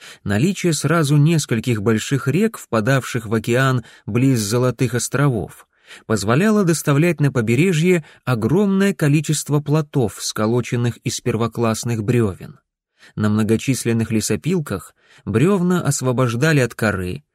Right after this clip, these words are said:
наскоро обтесывали, а затем грузили на корабли, которые доставляли их в Англию и страны Востока. Большинство парусных кораблей американского флота той эпохи, знаменитых тем, что ядра неприятельских пушек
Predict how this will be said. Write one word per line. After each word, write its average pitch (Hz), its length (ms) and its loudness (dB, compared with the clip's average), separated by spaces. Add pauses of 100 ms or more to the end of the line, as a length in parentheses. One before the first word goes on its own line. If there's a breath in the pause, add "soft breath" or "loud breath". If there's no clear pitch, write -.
(240 soft breath)
наскоро 160 520 0
обтесывали, 123 1040 -4 (300 loud breath)
а 127 120 2
затем 156 440 0
грузили 165 480 2
на 175 160 2
корабли, 147 640 0
которые 110 400 0
доставляли 113 600 0
их 107 300 -4
в 101 100 -6
Англию 156 540 2 (160 loud breath)
и 127 120 0
страны 127 500 -2
Востока. - 720 -6 (520)
Большинство 107 600 -2
парусных 113 500 -2
кораблей 107 480 0
американского 107 840 -2
флота 117 400 -2
той 110 260 0
эпохи, - 580 -4 (380 loud breath)
знаменитых 113 640 0
тем, 139 300 2
что 123 480 0
ядра 123 460 0
неприятельских 117 880 0
пушек 135 420 0